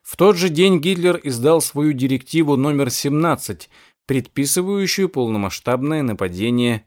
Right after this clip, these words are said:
на Великобританию. Второго августа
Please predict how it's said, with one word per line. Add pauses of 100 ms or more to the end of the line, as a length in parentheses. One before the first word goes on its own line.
(140)
на
Великобританию. (760)
Второго
августа